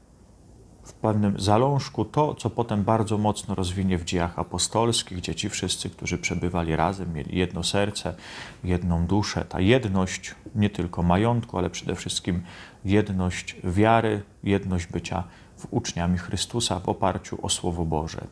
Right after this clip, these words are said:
Potem to Słowo, które się już wypełniło w oparciu o mękę, śmierć, a później zmartwychwstanie Chrystusa. Tutaj już pokazuje coś, co w pełni będziemy mogli zobaczyć w pierwszych wspólnotach chrześcijańskich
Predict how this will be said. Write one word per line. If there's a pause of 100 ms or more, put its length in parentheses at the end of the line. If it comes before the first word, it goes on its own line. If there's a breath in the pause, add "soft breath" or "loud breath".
Potem
to
Słowo,
które
się
już
wypełniło (400 loud breath)
w
oparciu
o
mękę,
śmierć, (120)
a
później (300 loud breath)
zmartwychwstanie
Chrystusa.
Tutaj
już
pokazuje
coś,
co (420 loud breath)
w
pełni
będziemy
mogli
zobaczyć
w
pierwszych
wspólnotach
chrześcijańskich